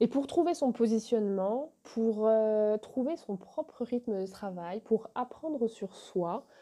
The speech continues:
pour, euh, se rendre compte finalement à quel point on peut soi-même s'isoler, notamment par le fait de se refuser à soi-même de demander de l'aide,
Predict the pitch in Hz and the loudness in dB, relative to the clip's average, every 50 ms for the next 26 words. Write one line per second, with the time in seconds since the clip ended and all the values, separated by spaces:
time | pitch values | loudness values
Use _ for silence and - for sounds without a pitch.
0 | - - _ _ _ _ - - - 233 226 214 220 214 208 202 202 202 202 208 | -20 -20 _ _ _ _ -10 -2 0 2 2 2 4 4 4 4 4 2 2 0
1 | 214 - - 226 214 214 269 302 302 285 240 247 240 - 262 269 277 254 - - | -2 -2 -4 -4 -2 -2 -2 -4 -2 0 0 0 0 0 -2 -4 -4 -4 -6 -6
2 | - 214 196 196 196 202 214 233 240 240 - - - _ _ _ - - - - | -4 -4 -2 -2 -2 -2 -2 -4 -4 -6 -10 -16 -20 _ _ _ -20 -14 -8 -6
3 | 190 202 196 - 233 226 233 226 233 - - 254 254 262 254 - 220 196 190 185 | -6 -6 -2 0 2 2 2 0 -2 -4 -2 -2 -2 -2 -4 -6 -6 -6 -6 -6
4 | 190 - 226 233 240 240 - - _ _ _ - - - - 233 220 226 240 254 | -2 0 0 0 0 0 -4 -12 _ _ _ -20 -6 0 2 2 4 4 2 2
5 | 262 247 226 - - - - - - 240 247 233 214 220 214 190 185 202 311 - | 2 0 -2 -6 -8 -18 -16 -4 0 2 4 6 6 8 6 6 6 2 0 -4
6 | - _ _ _ _ _ _ _ _ _ _ _ _ _ _ _ 196 180 180 - | -8 _ _ _ _ _ _ _ _ _ _ _ _ _ _ _ -6 -4 -4 -2
7 | - 175 180 190 196 202 202 - 185 170 - 185 185 175 175 - - 214 208 202 | -2 -2 0 0 0 0 0 -2 -4 -4 -2 -2 -2 -2 -2 0 2 2 2 2
8 | 180 175 180 170 185 - - _ _ _ _ _ _ _ - - - 190 180 156 | 2 2 0 0 -2 -4 -12 _ _ _ _ _ _ _ -10 -4 -2 -2 -2 -2
9 | - - 262 247 - - 226 214 214 254 247 233 - - - 208 190 190 190 202 | 0 2 2 2 2 2 0 2 2 4 2 2 0 0 0 2 2 2 2 2
10 | 208 208 202 175 175 165 180 170 165 165 165 170 170 156 165 175 202 285 330 381 | 2 2 2 0 0 -2 -2 -4 -4 -6 -6 -6 -6 -4 -4 -4 -4 -4 -6 -10